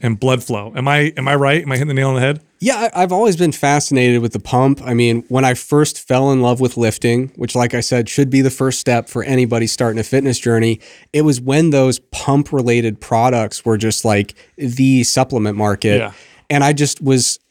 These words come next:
Speaker 2: uh, yeah, I just loved the process of experimenting with them. And I, I wish I could go back into, uh, naively just, I used to, like, switch from Super Pump two fifty to N O Explode and say, like, "I think this might be what I've been missing,"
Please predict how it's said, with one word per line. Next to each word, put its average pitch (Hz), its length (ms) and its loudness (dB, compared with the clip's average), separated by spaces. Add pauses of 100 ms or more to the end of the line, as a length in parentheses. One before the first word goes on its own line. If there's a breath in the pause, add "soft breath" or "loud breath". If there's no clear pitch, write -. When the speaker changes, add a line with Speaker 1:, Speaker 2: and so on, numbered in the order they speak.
(180)
Speaker 2:
uh, 127 400 0 (280)
yeah, 175 220 0
I 143 100 0
just 160 200 -4
loved 139 460 0
the 127 60 -6
process 143 520 0
of 131 100 -4
experimenting 139 760 0
with 151 180 0
them. 147 220 2
And 113 160 -2 (320 loud breath)
I, 123 160 0
I 123 180 0
wish 127 340 0
I 139 100 2
could 120 200 -4
go 123 160 2
back 120 560 0
into, 117 580 0
uh, 104 280 0 (760 soft breath)
naively 127 640 2
just, 123 240 -2 (180)
I 156 100 0
used 180 260 2
to, 160 60 0
like, 131 200 0
switch - 320 0
from 123 180 0
Super 147 400 0
Pump 131 340 -4
two 131 220 -2
fifty 127 380 0
to 113 160 -2
N 123 140 2
O 120 160 2
Explode 123 520 0
and 113 100 -2
say, 127 160 0
like, 120 180 0
"I 135 100 -2
think 247 240 -2
this 175 160 0
might 156 240 2
be 139 260 4
what 131 240 0
I've 131 140 2
been 127 120 2
missing," 143 300 2